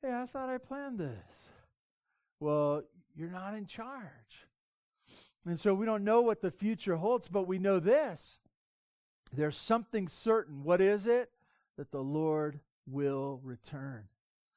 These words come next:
And so wh-, what we do, what we do is we look at the days and even the moments that the Lord has given us,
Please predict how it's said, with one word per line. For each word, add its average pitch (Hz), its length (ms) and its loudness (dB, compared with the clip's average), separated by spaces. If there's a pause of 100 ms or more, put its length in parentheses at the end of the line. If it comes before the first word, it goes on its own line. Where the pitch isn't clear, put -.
(340)
And 165 120 -4
so 202 440 4 (280)
wh-, - 200 -6
what 240 260 6
we 240 160 2
do, 185 720 4 (100)
what 208 180 -2
we 214 140 -2
do 214 440 2
is 175 280 0
we 190 140 0
look 214 380 6
at 220 180 2 (100)
the 175 120 2
days 185 880 8
and 175 100 -2
even 196 260 0
the 175 60 -4
moments 165 840 0 (440)
that 185 140 -4
the 175 100 2
Lord 185 300 4
has 170 260 2
given 214 460 2
us, 123 500 -10